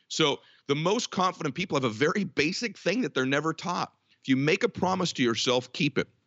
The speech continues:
And that's a brick in the wall. Make another prom-, whether it's,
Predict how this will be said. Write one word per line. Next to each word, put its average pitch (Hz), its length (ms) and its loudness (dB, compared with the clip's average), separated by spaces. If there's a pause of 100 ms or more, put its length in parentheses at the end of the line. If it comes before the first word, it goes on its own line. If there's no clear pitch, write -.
And 104 120 0
that's 123 200 0
a 120 40 0
brick 127 300 0
in 127 80 2
the 117 80 2
wall. 113 340 2 (200)
Make 135 180 0
another 160 240 2
prom-, 139 280 2 (100)
whether 156 160 4
it's, 135 140 -2